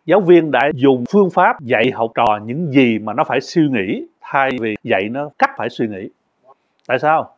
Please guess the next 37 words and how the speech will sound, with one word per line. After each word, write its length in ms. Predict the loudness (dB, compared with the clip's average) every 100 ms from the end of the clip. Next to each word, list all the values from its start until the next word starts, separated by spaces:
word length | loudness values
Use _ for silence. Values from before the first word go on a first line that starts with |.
| _ _ _ _ _
Tại 120 | -4
vì 300 | -2 -2 -4 0
giáo 200 | 2 4
viên 260 | 6 4 2
là 260 | -4 -4 -6
những 180 | -6
người 260 | 0 0 0
mà 280 | -4 -6 -4
học 120 | -6 -4
trò 200 | 0 0
không 200 | 0 -2
bao 100 | 0
giờ 140 | -2 -4
được 160 | -6 -8
phép 120 | -6
chất 120 | -6
vấn. 200 | -4 -6 -6 _ _ _ _ _ _ _
Tuy 140 | -4
nhiên, 260 | -2 -4 -4 -12 _ _
đối 160 | 0 0
với 80 | 2
một 100 | -2
người 220 | 0 0
thầy 280 | -2 -8 -6 -4
giỏi, 280 | -4 -4 -6 -2
cho 80 | -2
dù 240 | 0 0
đó 220 | 0 0
là 360 | 0 -2 -4 -6 -8
người 220 | -6 -2
dạy 240 | -2 -2 -4
ở 80 |
bên 160 | -2 -2
ngoài 340 | 0 2 2 0
hay 100 | -4
là 80 |
dạy 240 | -4 -4